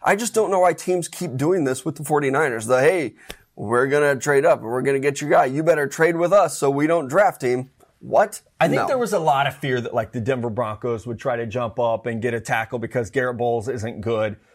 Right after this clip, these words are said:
Speaker 2: Um, so I, I do agree. It's, it's the Niners are in people's head about this.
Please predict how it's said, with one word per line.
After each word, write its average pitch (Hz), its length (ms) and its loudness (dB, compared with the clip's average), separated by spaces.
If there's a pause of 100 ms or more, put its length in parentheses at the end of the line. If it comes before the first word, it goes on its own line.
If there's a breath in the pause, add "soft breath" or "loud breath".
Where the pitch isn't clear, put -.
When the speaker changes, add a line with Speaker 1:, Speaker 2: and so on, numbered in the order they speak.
(120)
Speaker 2:
Um, 120 260 0
so - 120 2
I, 202 240 0
I 214 100 2
do 190 120 2
agree. 131 380 0
It's, 135 380 -2
it's 139 180 -8
the 127 120 -2
Niners 139 380 -2
are 143 120 -2
in 123 120 -2
people's 135 280 -4
head 123 200 0
about 104 280 -2
this. 104 260 -6